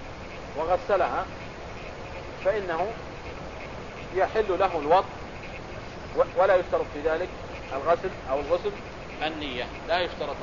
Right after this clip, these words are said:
فيه النية. هذه هي صورة، هذه هي صورة المسألة. واضح في المسألتين؟ قال: "والتسمية واجبة".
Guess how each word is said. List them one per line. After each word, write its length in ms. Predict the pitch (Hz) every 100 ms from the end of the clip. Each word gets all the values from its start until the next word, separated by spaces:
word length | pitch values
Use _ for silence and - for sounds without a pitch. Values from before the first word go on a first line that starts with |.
| 123
فيه 220 | 143 139 151 - - - - - - - 151
النية. 320 | 156 139 120
هذه 440 | 190 214 190 180
هي 160 | 196 175
صورة، 240 | 185 165 170 - - - - - - - - - - -
هذه 360 | 170 160 147
هي 60 | 160 -
صورة 220 | 165 165 - - - - - - 151
المسألة. 520 | 151 143 - 135 120 113
واضح 280 | 147 165 175 - - - - - - - -
في 60 |
المسألتين؟ 580 | 143 139 143 135 147 165 - - - - - - - - - 156
قال: 240 | 180 190 - - - - -
"والتسمية 680 | 175 - 185 - 180 190 175
واجبة". 680 | 170 170 165 175 160 160